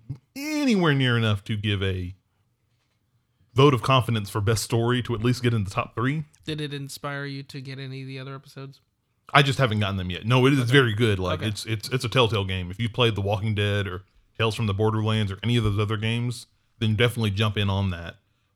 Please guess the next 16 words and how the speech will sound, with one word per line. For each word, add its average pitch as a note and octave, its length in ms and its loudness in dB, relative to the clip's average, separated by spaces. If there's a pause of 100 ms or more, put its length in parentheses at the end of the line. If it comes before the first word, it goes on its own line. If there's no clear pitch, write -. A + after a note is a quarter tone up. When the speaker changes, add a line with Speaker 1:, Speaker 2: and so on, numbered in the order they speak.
Speaker 1:
But F#2 300 0 (240)
I A2+ 100 4
just G#2+ 220 -2
can't G2+ 340 -2 (220)
give G#2+ 300 2
any G#2+ 180 0
information F#2+ 480 -4
to F#2+ 180 -8
it F2+ 220 -12
based F#2 280 -8
on F2 220 -6
what F2+ 180 -8
I've F#2 140 -12
played F#2 220 -8
so F#2+ 100 -6
far. G#2+ 280 -10